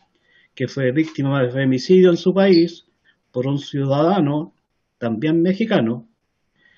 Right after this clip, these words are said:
cuyo nombre, Carlos Humberto Méndez González, que en Chile cometió su segundo crimen, otro femicidio. Su víctima,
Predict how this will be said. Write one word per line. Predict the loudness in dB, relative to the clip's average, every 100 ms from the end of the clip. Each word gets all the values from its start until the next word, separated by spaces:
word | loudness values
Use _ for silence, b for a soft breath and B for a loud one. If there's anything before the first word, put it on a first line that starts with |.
| b b
cuyo | -2 2
nombre, | 4 2 2 -2 -4
Carlos | -2 -2 -2 -6
Humberto | 0 0 0 -2 0
Méndez | 2 0 -2 -2
González, | -4 -2 0 -2 -4 -14 _ _ _ _ _ _ _ _ _
que | -6
en | -6
Chile | -2 0 2 0 -6 _ _ _
cometió | -6 -2 -2 -2 -2
su | -4
segundo | -4 -4 0 0 0 -2 -4 -6 -10 _
crimen, | -2 2 2 2 -4 -10 _ _ _ _ _ _ _ _ _
otro | 2 2 2 0
femicidio. | 0 -2 -4 -4 -6 -14 _ _ _ _ _ _ _ _ _ b b b b b b b
Su | -12 -4
víctima, | -4 -2 -4 -4 -8